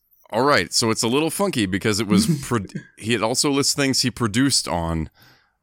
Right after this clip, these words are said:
Speaker 1: But
Speaker 2: Okay.
Speaker 1: I, you have to, you have to choose anyway <laughs> because I say so.
Speaker 2: I have a feeling, and I'm gonna, I like giving my justification for these, is that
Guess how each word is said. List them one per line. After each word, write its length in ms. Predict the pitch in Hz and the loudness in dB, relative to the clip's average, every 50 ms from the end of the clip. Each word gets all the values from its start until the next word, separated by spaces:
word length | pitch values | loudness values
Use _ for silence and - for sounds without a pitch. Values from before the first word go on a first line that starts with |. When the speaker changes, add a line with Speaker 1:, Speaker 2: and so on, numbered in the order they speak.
| _ _ - 87 - | _ _ -18 -6 0
Speaker 1:
But 140 | - 143 110 | 2 4 4
Speaker 2:
Okay. 400 | 104 104 123 113 98 78 - - - _ _ _ - | 4 4 4 2 0 -2 -4 -8 -12 _ _ _ -2
Speaker 1:
I, 260 | - 101 110 110 101 90 92 _ _ | 0 2 2 2 0 -4 -12 _ _
you 220 | - 104 117 131 123 | -6 0 2 2 2
have 300 | 127 127 127 117 - - | 4 2 0 0 -2 -2
to, 320 | - 135 123 110 95 87 - _ _ _ _ _ _ _ _ - 107 | 0 2 2 0 0 -4 -14 _ _ _ _ _ _ _ _ -10 -4
you 200 | 110 127 139 135 | 0 0 2 2
have 260 | 131 139 135 135 - | 2 2 0 0 -2
to 100 | - 143 | -4 -6
choose 440 | 117 - - 156 143 131 143 135 - - | -2 -2 0 2 4 4 4 4 2 2
anyway 480 | - 131 123 123 113 104 107 107 - - - 180 | 2 2 4 4 4 4 2 2 0 2 0 0
<laughs> 40 | 131 | 0
because 400 | 101 135 - - - - 151 117 | 2 0 -2 0 0 0 2 2
I 100 | 117 98 | 2 0
say 320 | 90 - - - 120 107 101 | 0 0 0 2 2 2 2
so. 400 | 92 - - 95 87 92 98 - _ - - | 2 0 0 2 2 0 0 -2 _ -8 -2
Speaker 2:
I 600 | - 156 170 185 202 208 214 214 214 214 214 208 190 | 0 2 4 4 4 6 6 6 6 4 4 4 4
have 160 | 180 190 180 | 2 2 0
a 60 | 165 | 0
feeling, 500 | 135 - - 190 214 214 202 180 151 143 | -2 -2 -2 2 2 2 4 2 2 2
and 80 | 143 147 | 2 2
I'm 80 | 156 | 2
gonna, 140 | 165 170 - | 4 2 2
I 180 | 151 160 180 196 | 4 4 6 6
like 160 | 208 226 220 | 4 4 2
giving 160 | 208 196 214 | 0 0 2
my 100 | 202 185 | 2 2
justification 720 | 160 175 165 - - 151 - - 170 147 - 139 120 120 | 2 2 2 2 0 -2 0 0 0 2 2 -2 -4 -2
for 140 | - - 110 | -2 0 0
these, 280 | 107 - - 123 - | 0 0 0 -2 -2
is 280 | - - 143 135 123 120 | 0 0 0 0 0 0
that 400 | 131 143 139 139 143 135 - - | 2 4 4 6 4 4 0 -2